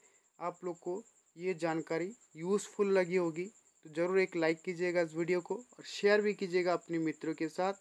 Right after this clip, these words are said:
और अपनी बात कमेंट पे जो है लिखिएगा, हमने ज़रूर पढ़ेंगे।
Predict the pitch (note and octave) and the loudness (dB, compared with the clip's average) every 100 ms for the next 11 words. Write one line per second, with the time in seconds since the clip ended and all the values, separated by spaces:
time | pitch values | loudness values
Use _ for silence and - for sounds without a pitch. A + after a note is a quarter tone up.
0 | _ _ _ D#3+ E3 - E3+ F#3 F#3+ E3+ | _ _ _ -4 -4 -6 -8 -2 0 6
1 | F3 G3+ - - F3 F#3 G3+ - G3 E3 | 6 6 -2 -4 2 4 2 0 -2 0
2 | D#3+ D#3 D3+ - D#3 D#3+ A#3 _ D#3 E3 | -2 -4 -8 -6 -4 -6 -14 _ -8 -6
3 | D#3 D#3 F3 F3 F3 F3 F3 F3+ | -2 0 0 0 -2 -2 -2 -4